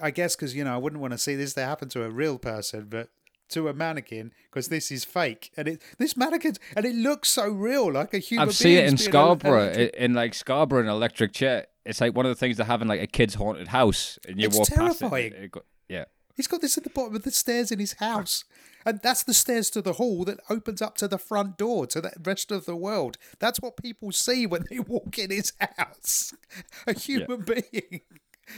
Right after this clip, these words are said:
Speaker 1: strapped to an electric chair. <laughs> Why?
Speaker 2: When you,
Speaker 1: Why,
Speaker 2: when you,
Speaker 1: Rick?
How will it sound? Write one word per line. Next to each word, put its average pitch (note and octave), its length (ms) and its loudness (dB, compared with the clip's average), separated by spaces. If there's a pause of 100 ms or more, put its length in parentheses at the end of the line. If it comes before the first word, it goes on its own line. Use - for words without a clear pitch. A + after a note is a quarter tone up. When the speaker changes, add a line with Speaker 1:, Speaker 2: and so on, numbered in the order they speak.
(300)
Speaker 1:
strapped - 680 2
to A#3+ 180 4
an A3 80 0
electric A3+ 600 -4
chair. D3+ 500 0
<laughs> - 840 -12 (520)
Why? D4+ 480 0
Speaker 2:
When C#4+ 140 2
you, C#4+ 60 6
Speaker 1:
Why, C#4 200 4
Speaker 2:
when F3+ 240 4
you, D3 100 8
Speaker 1:
Rick? - 140 -4